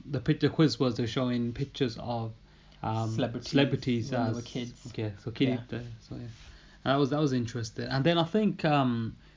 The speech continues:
Speaker 1: when it started as well, when the quiz started, it was like, "Put your phones away." And I'm so used to having my mobile phone in my hand all the time.
Speaker 2: Hmm.
Speaker 1: It was, that was so tough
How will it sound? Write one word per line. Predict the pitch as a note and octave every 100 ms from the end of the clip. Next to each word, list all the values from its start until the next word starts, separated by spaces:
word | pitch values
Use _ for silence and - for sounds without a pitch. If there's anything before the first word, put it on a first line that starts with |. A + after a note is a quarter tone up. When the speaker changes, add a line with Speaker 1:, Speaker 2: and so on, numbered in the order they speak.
| -
Speaker 1:
when | E3+
it | G#3+
started | - F#3+ F#3 C#3+
as | A#2
well, | B2
when | B2+
the | C#3+
quiz | - D#3
started, | - B2 A#2 A2+
it |
was | B2
like, | C3+ C3 A2+ - - -
"Put | - F#3
your | E3
phones | D3+ D#3+ D#3
away." | C3+ A2
And | B2+
I'm | D#3
so | A3+ G#3
used | F#3 G#3
to | F3+
having | F3+ E3+
my | E3
mobile | D3 C#3+ B2+ A2+ -
phone | D3+ G3
in |
my | D#3
hand | A#2 D#3+ D#3+
all | - C#3
the | A#2+
time. | D3+ G#3 B3 - -
Speaker 2:
Hmm. | C#3 A#2 A#2 - - - D#3+
Speaker 1:
It |
was, | D#3+
that | F3+
was | F3
so | - - F#3 G3+ F3
tough | - G#3 G#3+ -